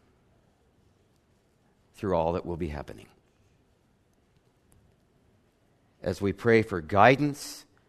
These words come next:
in a posture of repentance, seeking his deliverance.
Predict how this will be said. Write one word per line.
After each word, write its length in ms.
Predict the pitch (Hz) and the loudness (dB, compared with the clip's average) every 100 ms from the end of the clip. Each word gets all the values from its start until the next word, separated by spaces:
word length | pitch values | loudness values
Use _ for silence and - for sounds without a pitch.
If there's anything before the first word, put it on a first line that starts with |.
| _ _ _ _ _ _ | _ _ _ _ _ _
in 120 | 98 87 | -6 -6
a 60 | |
posture 720 | 85 120 117 - - 107 104 - - _ _ | 0 4 4 2 -6 -4 -4 -8 -20 _ _
of 440 | 95 90 87 80 - _ _ _ _ _ _ _ | -2 0 -2 -8 -20 _ _ _ _ _ _ _
repentance, 880 | 98 95 - 107 - 73 - - - _ _ _ _ _ _ _ _ | -8 -4 -4 -4 -6 -12 -12 -20 -20 _ _ _ _ _ _ _ _
seeking 460 | - - 95 95 87 | -12 -6 -6 -4 -6
his 500 | 85 80 78 71 - - _ _ - | -4 -4 -4 -10 -18 -20 _ _ -18
deliverance. 720 | 67 67 62 50 - - - | -14 -14 -16 -20 -14 -12 -12